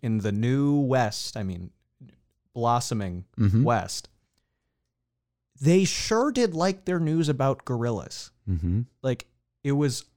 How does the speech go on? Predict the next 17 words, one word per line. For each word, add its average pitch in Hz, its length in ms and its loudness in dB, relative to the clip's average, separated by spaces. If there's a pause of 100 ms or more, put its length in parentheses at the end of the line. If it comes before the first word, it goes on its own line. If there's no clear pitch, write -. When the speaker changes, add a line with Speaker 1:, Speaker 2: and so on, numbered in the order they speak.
Speaker 1:
a 131 80 -2
lot. 123 540 -2 (360)
It 123 60 -4
was 120 180 0
definitely 160 400 2
on 156 140 0
their 131 100 0
mind. 127 220 0 (280)
I 151 120 2
believe, 139 720 0
if 135 160 0
I 127 120 4
remember 147 420 4
my 113 380 2
search - 360 -2
parameters 110 600 -4
correctly, 131 500 -4